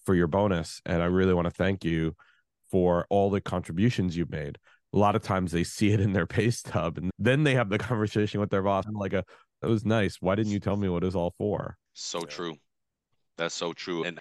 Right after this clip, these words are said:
Speaker 2: and that speaks a lot to that communication piece, how important it is. You just said it, manage-, don't do good enough job of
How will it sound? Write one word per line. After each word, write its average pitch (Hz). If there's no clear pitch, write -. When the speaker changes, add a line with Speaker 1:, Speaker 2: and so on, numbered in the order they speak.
Speaker 2:
and 95
that 113
speaks -
a 98
lot 92
to 104
that 82
communication 85
piece, 73
how 85
important 82
it 76
is. 76
You 82
just 92
said 101
it, 67
manage-, 73
don't 82
do 95
good 92
enough 92
job 95
of 69